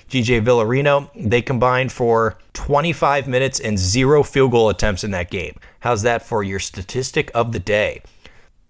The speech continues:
Those two teams would not face until eight years later, and that is the dreaded two thousand eighteen N C A A tournament,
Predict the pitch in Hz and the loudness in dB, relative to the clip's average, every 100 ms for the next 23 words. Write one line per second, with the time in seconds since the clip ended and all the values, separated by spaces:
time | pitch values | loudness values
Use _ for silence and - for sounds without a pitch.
0 | _ 135 131 156 - 156 131 127 117 127 | _ -2 0 -2 0 -2 0 -2 0 0
1 | 156 - 127 123 127 - 101 117 117 - | -2 -2 0 0 -4 -6 -6 -2 -2 -4
2 | - 120 139 - 113 127 135 131 107 117 | -4 -2 -2 -4 -2 0 0 0 2 2
3 | 123 120 123 95 110 123 107 92 85 101 | 4 2 2 0 0 -2 -4 -6 -2 2
4 | 113 139 147 - - _ - 160 156 156 | 4 4 2 -4 -20 _ -6 -2 0 2
5 | 143 131 127 113 123 - 123 117 98 117 | 2 -2 -6 -6 -6 -4 -4 -4 -4 -6
6 | - 123 110 98 117 113 117 | -2 -2 -2 -2 -4 -2 -2